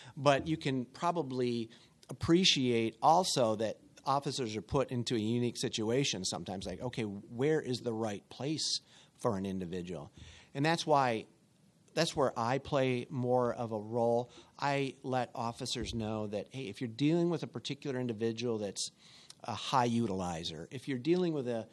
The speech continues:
a particular location, such as a, a pivot or a, a particular group home that sees disproportionate calls, you know, if we're not already flagging it or recognizing it, get that information to me.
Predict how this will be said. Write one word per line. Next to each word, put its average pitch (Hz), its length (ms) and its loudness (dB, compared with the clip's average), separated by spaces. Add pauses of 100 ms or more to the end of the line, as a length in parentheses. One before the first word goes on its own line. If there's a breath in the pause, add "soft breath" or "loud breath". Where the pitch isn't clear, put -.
(200 soft breath)
a 127 80 -12
particular 120 880 -2 (380 loud breath)
location, 117 1160 -2
such 113 340 -4
as 104 160 -4
a, 98 180 -4 (340 loud breath)
a 117 60 -8
pivot 101 720 -4
or 90 200 -4
a, 92 160 -10 (260 loud breath)
a - 240 -8
particular 123 500 -2
group 120 480 2
home 101 340 -2
that 98 140 -6
sees 110 300 -2
disproportionate 104 1000 -6
calls, - 320 -6 (280)
you 156 140 0
know, 139 160 4 (260 loud breath)
if 139 200 -4
we're 156 160 6
not 160 280 2
already 135 360 4
flagging 120 480 2
it 123 120 0
or 127 80 2
recognizing 127 760 0
it, 135 160 -2 (420 loud breath)
get 240 140 -4
that 269 160 6
information 254 580 0
to 220 80 4
me. 92 240 -2